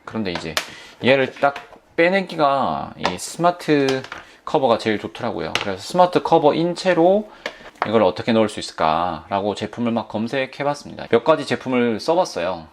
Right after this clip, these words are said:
그래서 그런 중에 이, 이거 이렇게, 이렇게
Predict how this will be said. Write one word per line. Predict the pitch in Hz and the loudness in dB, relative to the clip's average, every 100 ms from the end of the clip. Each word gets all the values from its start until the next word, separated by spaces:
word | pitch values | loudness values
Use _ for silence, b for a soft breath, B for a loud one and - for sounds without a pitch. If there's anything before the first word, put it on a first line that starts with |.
| - | -16
그래서 | 87 87 104 85 85 B B B B - | -14 -10 -6 -6 -8 B B B B -6
그런 | 123 147 165 165 156 | 0 2 2 -2 -2
중에 | 160 170 147 165 185 - - | -2 0 2 0 -4 -10 -14
이, | 76 73 - - _ - - _ - - | -12 -12 -14 -20 _ -16 -16 _ -18 -16
이거 | - - | -10 -10
이렇게, | - - - - - - - - - - - - _ - - - - - - - - | -10 -12 -10 -12 -12 -20 -20 -14 -4 -4 -4 -20 _ -20 -20 -20 -20 -20 -20 -20 -6
이렇게 | 98 - - - 107 110 107 107 | -2 0 0 -2 -2 0 0 -4